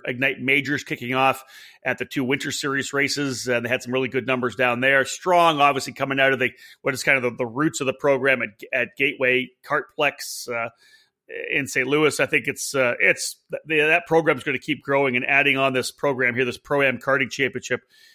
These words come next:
and events at the M C C are gonna be solid. Uh, one last thing for the Motorsports Country Club of Cincinnati, David, they're actually gonna be hosting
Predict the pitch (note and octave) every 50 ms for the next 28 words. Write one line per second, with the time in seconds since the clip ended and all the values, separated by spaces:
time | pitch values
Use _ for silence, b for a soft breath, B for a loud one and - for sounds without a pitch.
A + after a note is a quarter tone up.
0 | b b b A#2+ A#2+ B2 A#2 A#2 C3 C3 - - B2+ A#2 - B2 B2 B2+ B2 B2
1 | - B2 A#2 - - C3+ B2 A2+ G#2+ A#2 A2+ A#2 A#2+ - - B2+ B2+ A#2+ A#2 A2
2 | - b b b b b b b b - C#3+ C3+ C3+ C#3 C#3 C#3+ D3+ - - F3+
3 | D#3+ E3+ G3+ G#3 F#3+ F#3+ F#3+ G3 F#3+ - - - F#3+ F#3+ F3+ - E3+ D#3+ D#3 D#3
4 | D#3 D#3 D3 - - E3 C#3+ - - - D#3 C#3+ - D#3 C3 - - B2+ B2 C#3+
5 | B2+ - D#3 C#3 C3 - C#3 C3+ C#3 C#3 D3 D3 C#3 B2 - D3 D3 C3+ D3 C3+
6 | C3+ C3+ C#3+ D#3+ F#3+ - - E3 D3+ D3 C#3 C3 A2 C3 D#3 E3 D#3+ - C3+ A#2